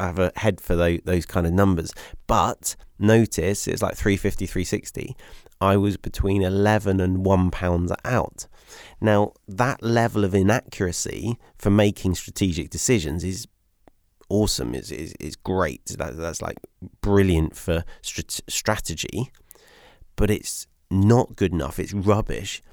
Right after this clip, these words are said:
for mortgage applications. So when you're coming to mortgage applications, you have to be bang on. If it's three hundred and sixty-one pounds seventy-seven, that's what has to go on the mortgage application.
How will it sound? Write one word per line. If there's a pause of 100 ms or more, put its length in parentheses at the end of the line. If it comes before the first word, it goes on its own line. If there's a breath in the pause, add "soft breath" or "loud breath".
(320 soft breath)
for
mortgage
applications. (340 loud breath)
So
when
you're
coming
to
mortgage
applications,
you
have
to
be (160)
bang
on. (380 loud breath)
If
it's
three
hundred
and
sixty-one
pounds
seventy-seven,
that's
what
has
to
go
on
the
mortgage
application.